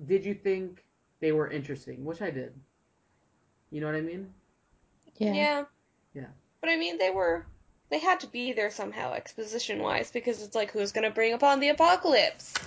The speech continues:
Speaker 1: Yeah. 'Cause most of them only get, like, one scene for themselves. So War, you have her introduction. You have the introduction with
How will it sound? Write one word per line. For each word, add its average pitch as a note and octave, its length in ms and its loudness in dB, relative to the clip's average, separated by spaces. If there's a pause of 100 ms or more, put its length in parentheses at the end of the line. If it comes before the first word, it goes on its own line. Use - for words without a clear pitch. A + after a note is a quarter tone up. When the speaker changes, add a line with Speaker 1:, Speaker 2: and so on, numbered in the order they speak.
(180)
Speaker 1:
Yeah. C#3 240 -4 (1400)
'Cause A3 240 4
most C4 280 2
of B3 60 -2
them A3+ 360 0
only G#3+ 260 0
get, F3+ 300 -2
like, D#3+ 180 -4
one E3 440 -4
scene D#3 360 -6
for E3 140 -10
themselves. F3+ 500 -8
So E3+ 120 -2
War, E3 260 2
you E3+ 140 0
have D#3+ 140 -2
her D#3 180 0
introduction. C3 500 -6
You C#3+ 80 -2
have D#3 120 0
the D3+ 60 -2
introduction D3 500 -6
with C#3 120 -8